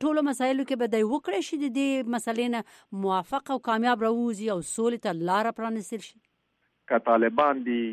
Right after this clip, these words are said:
Speaker 2: که پاکستانیان دي، که افغانان دي او که امریکایان دي یا نړیواله ټولنه ده، دوی کافي صدمه لیدلې ده. همدغه لوري دې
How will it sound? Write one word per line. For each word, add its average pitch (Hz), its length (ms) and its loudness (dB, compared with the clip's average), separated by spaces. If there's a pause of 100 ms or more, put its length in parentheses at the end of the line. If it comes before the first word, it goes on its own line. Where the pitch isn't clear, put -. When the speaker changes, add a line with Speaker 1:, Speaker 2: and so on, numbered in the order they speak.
(200)
Speaker 2:
که 107 100 0
پاکستانیان 117 840 0
دي، 113 180 -4 (100)
که 104 140 -6
افغانان 113 560 0
دي 110 260 -4 (500)
او 170 220 0
که 156 160 4
امریکایان 131 640 2
دي 131 180 -2
یا 117 140 2
نړیواله 123 680 4
ټولنه 117 360 4
ده، 95 160 -8 (420)
دوی 330 180 8
کافي 185 520 2
صدمه 143 340 4
لیدلې 123 460 4
ده. 82 200 -12 (160)
همدغه 165 400 4
لوري 151 460 4 (220)
دې 202 120 0